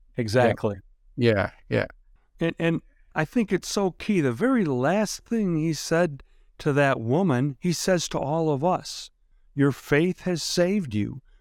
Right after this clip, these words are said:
Speaker 3: Go in peace."
Speaker 2: Yeah.
Speaker 3: You believers out there that are still tormenting yourself with your failures, failures and your guilt and your condemnation, Jesus says to you, "Your faith has saved you.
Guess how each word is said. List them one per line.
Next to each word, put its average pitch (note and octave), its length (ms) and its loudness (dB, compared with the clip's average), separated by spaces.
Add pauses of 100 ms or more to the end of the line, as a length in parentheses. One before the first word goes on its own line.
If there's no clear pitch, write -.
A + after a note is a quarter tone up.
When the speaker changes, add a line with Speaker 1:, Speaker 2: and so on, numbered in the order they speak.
(180)
Speaker 3:
Go C#3 360 2
in F#3 260 0
peace." - 640 -4 (380)
Speaker 2:
Yeah. A2 200 4
Speaker 3:
You F#3+ 100 0
believers F#3+ 640 2
out A#2+ 240 2
there C3 220 2
that B2+ 180 0
are A#2 100 -2
still D#3+ 540 -2
tormenting C3+ 760 0
yourself A2+ 640 0 (300)
with C#3 220 -2
your C3 140 2
failures, D#3 800 0
failures E3+ 580 2
and C3 140 0
your B2 120 2
guilt C#3+ 440 0 (400)
and C#3 120 2
your C3+ 140 2
condemnation, D3 1160 2 (380)
Jesus F3+ 440 0
says G3+ 380 2
to - 120 -4
you, C#3+ 220 -2
"Your F#3+ 200 0
faith B3+ 380 0
has A3+ 140 -4
saved B3+ 480 0
you. - 160 -10